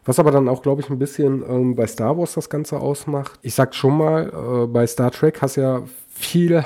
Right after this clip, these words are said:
heile Welt und, äh, bei uns ist alles gut und, ne? Und ich glaub, Star Wars ist dann tatsächlich so, wir mischen, das ist ja, du hast ja kaum irgendwas Prunkvolles. Bei den neueren,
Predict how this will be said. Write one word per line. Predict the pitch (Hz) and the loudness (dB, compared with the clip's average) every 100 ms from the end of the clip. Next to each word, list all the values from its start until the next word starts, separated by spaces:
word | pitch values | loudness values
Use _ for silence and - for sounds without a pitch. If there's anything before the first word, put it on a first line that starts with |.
| - | 0
heile | 156 156 147 | 2 2 4
Welt | 139 151 156 156 151 | 4 6 4 2 -2
und, | 127 131 127 | -2 0 0
äh, | - 123 | -2 -2
bei | 117 | 2
uns | 120 147 | 2 2
ist | 147 | -4
alles | 82 123 127 - | -4 -2 -2 -4
gut | 147 156 156 - | -2 0 0 -2
und, | 120 127 123 - | 0 0 -2 2
ne? | 156 254 - - - - - - _ _ _ | 2 2 -10 -20 -20 -20 -20 -20 _ _ _
Und | 139 | -6
ich | - | 2
glaub, | 139 143 - | 2 2 -6
Star | - - 127 190 | -8 2 2 2
Wars | 214 - | -2 -6
ist | - | 0
dann | 170 | 0
tatsächlich | - 143 156 - 135 - | 2 -2 -4 -4 -8 -2
so, | 131 165 190 _ - | 0 0 -4 _ -10
wir | 120 156 | 4 6
mischen, | 160 175 - 147 | 8 6 6 6
das | 120 127 | 6 4
ist | 156 - 160 | 4 2 6
ja, | 151 147 | 8 8
du | 131 143 | 6 4
hast | 147 | 6
ja | 170 | 2
kaum | - 170 185 | 6 6 8
irgendwas | 160 165 - - | 6 6 4 0
Prunkvolles. | - 190 196 - 120 110 | 2 4 4 4 2 2
Bei | - 123 | 6 8
den | 135 131 | 10 12
neueren, | 160 202 196 180 180 - | 12 12 10 8 4 2